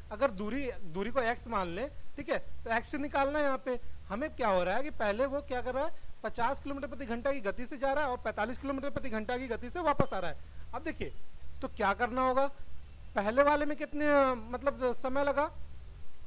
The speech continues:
एक्स अपान में, एक्स अपान में फिफ्टी,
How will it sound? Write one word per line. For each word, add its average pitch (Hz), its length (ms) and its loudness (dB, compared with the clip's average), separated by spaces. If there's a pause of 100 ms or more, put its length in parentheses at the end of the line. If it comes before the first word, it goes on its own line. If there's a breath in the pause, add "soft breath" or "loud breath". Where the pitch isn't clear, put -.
(460)
एक्स - 260 -2
अपान 247 280 2
में, 285 180 0 (1300)
एक्स 190 220 0
अपान 247 280 -2
में 254 80 -4
फिफ्टी, 302 420 0